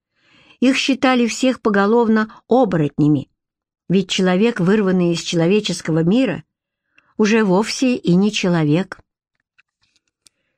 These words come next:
«Ты смотри, Хартога, что делается!» Бабка Тимяна взмахнула клюкой, где на верхушке была вырезана голова лебедя, священной птицы Марены.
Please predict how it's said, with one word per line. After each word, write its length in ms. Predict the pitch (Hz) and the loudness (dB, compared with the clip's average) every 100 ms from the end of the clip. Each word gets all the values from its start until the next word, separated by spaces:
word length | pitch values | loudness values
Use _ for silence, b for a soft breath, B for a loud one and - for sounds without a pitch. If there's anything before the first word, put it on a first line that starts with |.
| _ _ _ | _ _ _
«Ты 200 | - 190 | -2 0
смотри, 840 | 175 - 180 165 160 165 160 269 392 | 0 0 2 2 0 0 2 2 2
Хартога, 1000 | 381 320 311 302 - 294 269 202 175 180 | 0 -2 -2 -2 0 2 2 0 0 -2
что 280 | - - 190 | -2 -2 0
делается!» 1120 | 175 185 165 151 151 156 151 - 156 156 156 - _ _ B B B B | 2 2 2 0 0 -2 -4 -2 0 0 -2 -10 _ _ B B B B
Бабка 420 | 160 180 175 180 | 0 0 0 -6
Тимяна 680 | 175 180 175 220 196 151 147 _ _ _ | -2 0 2 2 0 -2 -6 _ _ _
взмахнула 680 | 170 180 196 196 214 196 185 | -2 0 0 2 2 2 0
клюкой, 800 | 208 202 214 - 165 151 151 - _ B B B | 0 0 0 0 0 0 -2 -8 _ B B B
где 200 | 185 226 | 0 2
на 120 | 220 | 2
верхушке 540 | 214 220 - 311 - 214 | 2 0 0 -2 -2 -2
была 260 | 196 240 | 0 0
вырезана 540 | 214 240 240 208 226 214 | 0 0 0 0 0 0
голова 420 | 185 180 180 196 | 0 0 0 0
лебедя, 600 | 202 202 160 139 - - _ _ _ _ | 2 0 0 -4 -8 -14 _ _ _ _
священной 720 | - - 180 - 208 190 180 | -8 -2 -2 -2 -2 0 0
птицы 500 | 165 - 202 185 - | -4 -6 -6 -4 -2
Марены. 600 | 175 175 175 160 139 131 | 0 0 0 -2 -4 -8